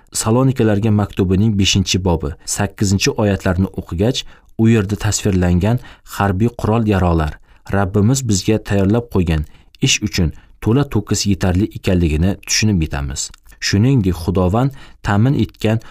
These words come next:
qurol-aslahalar ilohiy kuchga ega bo'lgan mustahkam qilich va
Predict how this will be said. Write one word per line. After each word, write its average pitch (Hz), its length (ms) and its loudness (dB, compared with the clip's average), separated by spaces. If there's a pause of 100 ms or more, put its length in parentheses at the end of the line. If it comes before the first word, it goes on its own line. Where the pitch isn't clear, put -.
(100)
qurol-aslahalar - 1040 -2 (320)
ilohiy 113 360 0
kuchga - 440 -4
ega 107 260 0
bo'lgan 98 480 2 (240)
mustahkam 104 640 -2
qilich 80 400 -4 (220)
va 92 240 -2